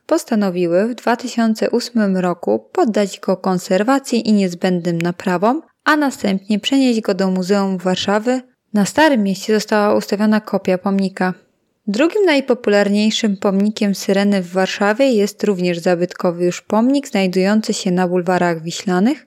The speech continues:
przy ulicy Wybrzeże Kościuszkowskie. Wspomniałam o nim w poprzednim odcinku.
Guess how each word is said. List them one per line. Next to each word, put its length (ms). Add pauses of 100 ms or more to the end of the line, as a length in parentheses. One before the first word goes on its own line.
przy 240
ulicy 360
Wybrzeże 640
Kościuszkowskie. 1040 (140)
Wspomniałam 680
o 140
nim 160
w 40
poprzednim 480
odcinku. 600